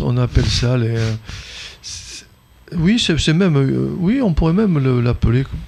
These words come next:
ouais, voir une arche, parce que c'est vraiment un pont.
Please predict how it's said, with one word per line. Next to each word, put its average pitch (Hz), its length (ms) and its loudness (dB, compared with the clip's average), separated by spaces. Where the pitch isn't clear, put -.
ouais, 151 320 2
voir 139 340 2
une 139 100 4
arche, 196 220 4
parce - 160 2
que - 80 0
c'est 131 140 2
vraiment 135 420 2
un 135 80 2
pont. 170 280 2